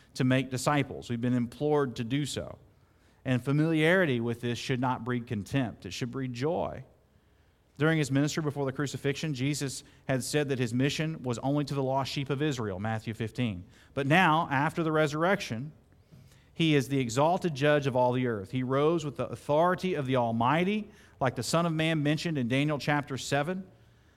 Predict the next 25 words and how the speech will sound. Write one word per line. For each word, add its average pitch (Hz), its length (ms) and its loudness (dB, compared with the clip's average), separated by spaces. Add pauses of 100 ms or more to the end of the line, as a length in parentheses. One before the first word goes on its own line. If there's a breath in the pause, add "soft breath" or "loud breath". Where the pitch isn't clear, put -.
(100 soft breath)
Jesus' 147 560 0
rule 151 260 2
or 143 120 2
authority 156 460 0
extends 151 420 0
beyond 139 400 2
Israel 160 380 0
to - 200 -2
every 160 240 2
nation, 151 360 0
to 107 80 -4
all 160 300 4
nations. 143 520 -2 (340 loud breath)
He 160 160 0
has 156 260 4
all 165 440 4
authority, 143 760 2
and 135 140 0
remember 151 260 2
I 147 60 6
said 147 220 0
it - 20 0
earlier, 123 440 2 (360 loud breath)
in 139 200 4
heaven 180 720 2